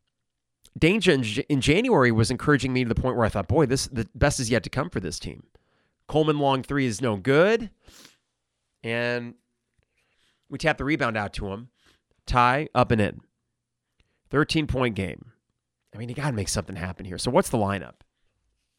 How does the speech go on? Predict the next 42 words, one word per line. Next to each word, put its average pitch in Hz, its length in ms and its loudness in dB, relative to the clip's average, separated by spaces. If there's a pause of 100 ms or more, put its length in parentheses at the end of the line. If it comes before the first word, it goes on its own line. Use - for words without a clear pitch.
(1400)
Myra's 180 440 4
out 147 200 6
there 135 120 4
in 120 140 -2
the 104 160 -6 (140)
off 160 260 4
chance 98 460 -2
he 120 140 -2
makes 104 340 2
a 107 180 6
three. 73 380 -4
<laughs> - 40 -20 (1500)
In 156 100 -2
the 156 160 0
off 180 260 4
chance. - 420 0
They 131 140 4
have 156 160 6
him 196 120 2
on 185 100 4
number 185 180 4
four. 135 260 2
He's 123 100 0
got 139 200 2
some, 143 240 -4 (240)
uh, 123 200 2
size 131 400 2
on 82 180 -4
him. 101 160 -10 (1600)
Coleman 160 320 4
on 143 100 6
the 127 60 0
big 131 220 6
for - 100 -2
Arkansas, 120 520 4
who's 95 180 0
caused 127 280 2
some 101 120 -6
problems 98 500 2
for - 140 -10
Coleman 95 360 -2
defensively. - 760 -10